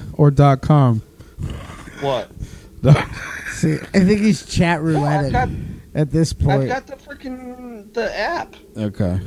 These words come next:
Speaker 2: Not the app, but
Speaker 3: He's,
Speaker 2: the
Speaker 3: he's chat, he's chat rouletting, looking for dicks.
Speaker 1: Yeah, he is. So The Black Coat's Daughter, which, uh, it's been recommended
Speaker 2: Oh,
Speaker 1: to
Speaker 2: Ryan,
Speaker 1: us.
Speaker 3: Yes.
Speaker 2: you're on here.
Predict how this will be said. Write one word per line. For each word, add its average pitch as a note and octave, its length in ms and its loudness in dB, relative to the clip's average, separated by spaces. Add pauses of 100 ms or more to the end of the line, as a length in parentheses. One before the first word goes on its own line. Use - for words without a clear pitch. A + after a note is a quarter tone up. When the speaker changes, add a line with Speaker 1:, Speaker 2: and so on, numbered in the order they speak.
(160)
Speaker 2:
Not F3+ 200 -4
the C3 160 -8
app, D#3+ 360 -2
but D3+ 80 -4
Speaker 3:
He's, E3 160 -2
Speaker 2:
the A#2+ 240 -4
Speaker 3:
he's D3+ 260 -2
chat, B2+ 360 2 (200)
he's C#3+ 300 2
chat A2+ 360 -2
rouletting, G#2 560 -6
looking G#2 280 -8
for G#2+ 100 -10
dicks. G#2 400 -12
Speaker 1:
Yeah, C#2+ 400 -6
he E2 140 -10
is. - 540 -12 (720)
So C3+ 220 6
The B2 60 4
Black C#3+ 280 6
Coat's C#3+ 280 6
Daughter, B2 400 6
which, A#2 400 2
uh, B2 200 2
it's A#2+ 160 0
been B2 220 2
recommended A#2+ 600 2
Speaker 2:
Oh, - 100 -2
Speaker 1:
to A#2 60 6
Speaker 2:
Ryan, A#2 160 4
Speaker 1:
us. - 40 -2
Speaker 3:
Yes. A#2+ 340 -2
Speaker 2:
you're D3 200 -8
on B2 140 -8
here. - 160 -20